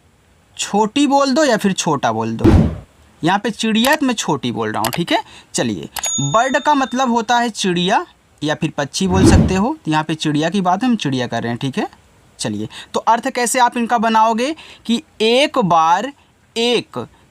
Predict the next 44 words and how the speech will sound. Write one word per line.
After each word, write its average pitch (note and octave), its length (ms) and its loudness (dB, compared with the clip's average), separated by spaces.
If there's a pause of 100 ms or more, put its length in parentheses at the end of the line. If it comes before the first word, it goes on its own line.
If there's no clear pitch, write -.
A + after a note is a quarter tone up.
(120)
छोटी A#3+ 600 0
चिड़िया G#3 580 2 (260)
थी। A#2 280 -8 (360)
कैसे? D#3+ 300 0 (160)
एक G#3 300 0
बार G3+ 320 2
एक G3+ 380 -4
छोटी G#3+ 500 -2
चिड़िया E3 440 2
थी। - 200 -14 (100)
ठीक D3 180 -4
है, F4+ 100 0 (240)
चलिए A#3 220 -6
आगे, E3 340 -2 (600)
आईटी, A3 500 0
तो - 220 -10
आईटी B3+ 380 0
को D4+ 180 -2 (120)
इट C4+ 180 -4
पढ़ते D#3 400 -2
हैं। C3 200 -6 (280)
आई A3 200 2
देखो C#4+ 320 -4
शुरू B3 300 -2
में C#4 140 0
तो C4+ 100 -4
स्वर A#3+ 260 0
बनाएगा A#3 460 2
आपका G3+ 480 0
ई C4+ 160 0
और A3 100 0
टी A3 220 -2
से A#3+ 120 -2
देखो A3 240 -2
यहाँ G#3+ 200 2
पे G#3+ 120 -4
टा G3 240 2
बनता, F#3+ 300 -2
तो B3 120 -10
आईटी F3 360 0
आपका E3+ 380 0
इट D3+ 180 -4
हो E3 180 -2
गया। E3+ 260 0